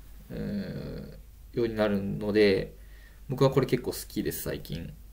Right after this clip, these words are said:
相手が芝した瞬間とかにも、低速はもう裏切らない。低速系は、う-、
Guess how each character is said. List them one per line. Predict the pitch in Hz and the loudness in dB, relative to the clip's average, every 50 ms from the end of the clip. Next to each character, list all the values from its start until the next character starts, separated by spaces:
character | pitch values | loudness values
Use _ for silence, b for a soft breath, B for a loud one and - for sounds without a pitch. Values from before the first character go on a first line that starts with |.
| - - - - - - - - - b b b b b b b b b b b - - - - | -18 -18 -18 -18 -18 -16 -18 -18 -18 b b b b b b b b b b b -20 -20 -14 -4
相 | - 117 151 | 2 4 6
手 | 160 | 6
が | 147 131 | 6 6
芝 | - - 143 135 151 151 | 4 4 8 10 10 10
し | 151 - | 10 8
た | 156 | 4
瞬 | 147 - 147 147 139 | 4 6 6 6 8
間 | 143 139 143 | 8 6 6
と | 143 135 - | 6 6 4
か | 98 92 | 4 2
に | 95 98 | 2 2
も、 | 98 101 98 95 92 92 95 - - | 4 4 4 2 2 -2 -4 -6 0
低 | - 127 123 123 | 4 4 4 4
速 | 123 127 123 - 127 120 | 4 2 0 4 6 6
は | 117 117 113 110 107 | 8 8 6 6 4
も | 117 113 104 | 4 4 4
う | 85 | 6
裏 | 107 107 107 107 | 6 8 8 6
切 | 107 117 | 6 4
ら | 110 107 107 | 4 2 2
な | 107 101 - | 2 0 -2
い。 | - - | -2 -4
低 | - - 117 117 | -2 0 0 2
速 | 117 120 120 - | 0 -2 -4 -4
系 | - - 117 117 120 120 139 156 - - - - | -2 2 4 4 6 4 4 2 -2 -8 -8 -4
は、 | 113 110 107 - | -2 -2 -2 -2
う-、 | - - - | -4 -8 -8